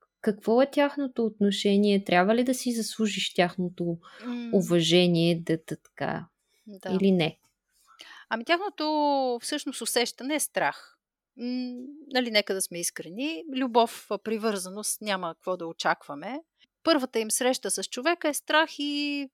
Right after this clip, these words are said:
Speaker 2: инстинкта заработва, главата и краката се скриват в черупката, костенурката се прави, че не е там и се надява да никой да не я забележи. Ако тя бъде гледана дълго време с хора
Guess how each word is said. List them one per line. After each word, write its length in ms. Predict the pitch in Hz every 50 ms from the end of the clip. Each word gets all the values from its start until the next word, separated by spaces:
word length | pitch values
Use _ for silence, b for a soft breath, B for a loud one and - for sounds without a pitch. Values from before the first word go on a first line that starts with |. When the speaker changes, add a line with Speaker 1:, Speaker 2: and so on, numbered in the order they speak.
| _ -
Speaker 2:
инстинкта 500 | 247 262 240 - - 262 240 - - 214
заработва, 720 | 208 202 185 180 180 185 240 302 330 - - 311 294 294 277
главата 380 | 226 226 226 233 240 233 - 220
и 40 |
краката 400 | - - 190 - - 180 - - -
се 120 | - 165
скриват 380 | - - - 175 170 160 143 151 185
в 140 | - -
черупката, 800 | - - 196 214 302 339 - _ - 294 - - 277 277 269 269 -
костенурката 960 | - 226 - - 220 226 220 - - - _ 175 175 170 165 165 160 160 160 -
се 160 | - - 196
прави, 280 | - 202 185 175 175 170
че 220 | - - 165 165
не 140 | 156 156 143
е 60 | 143 - _
там 200 | 185 185 302 359 403 440 427 _ _ _ _ _ _ -
и 80 | 269
се 140 | - - 254
надява 360 | 247 240 214 220 208 202 233
да 100 | 220 233
никой 220 | 233 214 - 196 185
да 120 | 190 180
не 80 | 180 196
я 80 | 214 208
забележи. 680 | 208 190 175 185 160 151 156 147 - - - - - _ _ _ B B B B B B B B B B -
Ако 240 | - 226 220 - 226
тя 200 | - 277 294 320
бъде 240 | 339 339 277 302
гледана 440 | 226 214 240 254 269 277 269 240 226
дълго 320 | 196 247 247 247 220 226 202
време 320 | 202 208 208 196 190 190
с 260 | - - - - -
хора 580 | - - 196 190 190 185 175 170 170 202 247